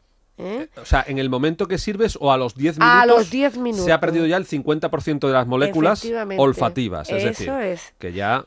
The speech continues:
Speaker 1: Porque date cuenta que las moléculas olfativas son, es, es, son gases, con lo cual eso se va desgasificando, ¿eh? Entonces, es muy curioso, es muy curioso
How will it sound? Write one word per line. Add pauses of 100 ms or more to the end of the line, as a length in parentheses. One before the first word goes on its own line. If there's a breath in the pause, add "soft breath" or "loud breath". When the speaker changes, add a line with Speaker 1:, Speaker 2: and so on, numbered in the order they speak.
(240)
Speaker 1:
Porque
date
cuenta
que
las
moléculas
olfativas (120)
son,
es,
es, (100)
son
gases,
con
lo
cual (340 loud breath)
eso
se
va
desgasificando, (380 soft breath)
¿eh?
Entonces,
es
muy
curioso, (420 loud breath)
es
muy
curioso